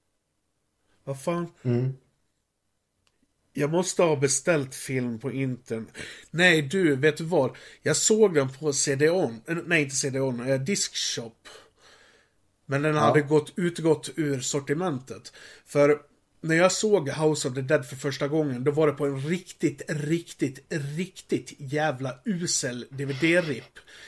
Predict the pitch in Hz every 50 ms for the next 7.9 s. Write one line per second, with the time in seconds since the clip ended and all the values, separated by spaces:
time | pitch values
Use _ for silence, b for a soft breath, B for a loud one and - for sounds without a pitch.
0 | B B B B B B B B B B B B _ - - 135 139 139 139 139
1 | 139 135 131 131 - _ _ _ _ _ _ _ _ _ _ _ _ _ _ -
2 | 156 135 175 185 202 196 180 165 143 147 143 156 156 151 147 131 135 - - -
3 | - - _ _ _ _ _ _ _ _ _ _ _ _ _ - 139 - - -
4 | 214 220 226 226 214 175 151 160 151 147 143 139 127 147 165 156 135 - - -
5 | 147 135 131 147 165 190 196 143 113 113 113 127 123 120 123 - - - 147 143
6 | 147 147 143 143 _ _ _ _ _ _ - 147 151 143 139 - 160 165 160 156
7 | 180 185 165 151 151 156 151 165 151 185 180 185 165 156 - 165 156 139